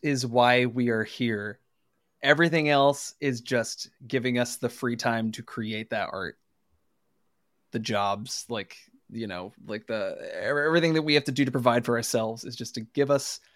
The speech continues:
the energy and the time to create that art. And it is so nice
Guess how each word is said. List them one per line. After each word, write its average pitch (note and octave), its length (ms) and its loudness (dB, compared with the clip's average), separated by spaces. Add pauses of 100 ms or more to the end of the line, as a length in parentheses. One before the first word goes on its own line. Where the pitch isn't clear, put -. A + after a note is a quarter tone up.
(140)
the C3+ 180 -10
energy F#3 460 6
and F3+ 80 4
the D#3+ 60 0
time D#3+ 540 0
to - 140 -8
create C3 460 -4
that B2+ 220 2
art. A#2+ 300 -2
And B2 120 -2
it A#2 100 -2
is A2+ 120 -6
so B2+ 420 0
nice A#2+ 460 0